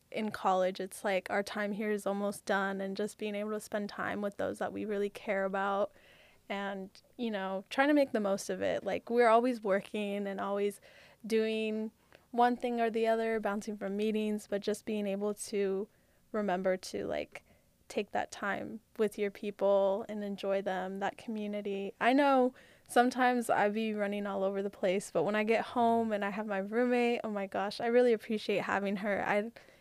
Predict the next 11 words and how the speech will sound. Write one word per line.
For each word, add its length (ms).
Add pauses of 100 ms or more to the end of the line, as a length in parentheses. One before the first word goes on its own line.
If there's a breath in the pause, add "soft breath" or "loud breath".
you 100
know, 300
she's 260
been 160
m-, 180
one 140
of 80
my 120
close 300
friends 320
since 360